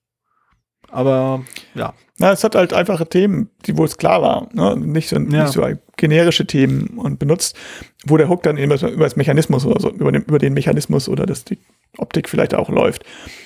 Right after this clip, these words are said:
Speaker 2: oder laufen kann. Und
Speaker 1: Mhm.
Speaker 2: ich denke, dass, äh, natürlich funktioniert es auch nur be-, begrenzt oder, na, begrenzt, ja, es gibt immer noch genug Themen, die,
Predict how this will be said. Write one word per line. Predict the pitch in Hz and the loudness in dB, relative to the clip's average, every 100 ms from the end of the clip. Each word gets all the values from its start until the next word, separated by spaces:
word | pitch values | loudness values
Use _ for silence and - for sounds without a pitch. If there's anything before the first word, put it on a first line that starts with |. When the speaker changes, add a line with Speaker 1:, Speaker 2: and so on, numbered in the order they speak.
| - - | -20 0
Speaker 2:
oder | 156 135 | 2 2
laufen | - 139 | 0 -2
kann. | 143 139 135 - - - - | -2 -2 -2 -8 -20 -20 -8
Und | 160 139 110 | -2 0 0
Speaker 1:
Mhm. | 95 110 _ | -4 -12 _
Speaker 2:
ich | - - | -12 0
denke, | 160 156 151 | 0 2 2
dass, | 151 - - | 2 -2 -6
äh, | - 165 - - - 370 _ | 0 2 4 0 -4 -18 _
natürlich | 170 156 202 180 _ _ | -4 2 2 0 _ _
funktioniert | 185 175 202 - | -2 2 2 4
es | |
auch | 151 | 0
nur | 139 | 0
be-, | - - 202 - - - | -2 -6 -18 -20 -18 -4
begrenzt | 147 - 156 151 - | -2 0 0 -2 0
oder, | - - | 0 2
na, | - | 0
begrenzt, | 127 - 139 - | 0 -4 -6 -4
ja, | - - 147 160 | -8 -6 -2 0
es | - | -2
gibt | - | -4
immer | 160 | -4
noch | 135 | -2
genug | 151 147 | 0 0
Themen, | - 143 | 0 0
die, | 131 - | 0 -2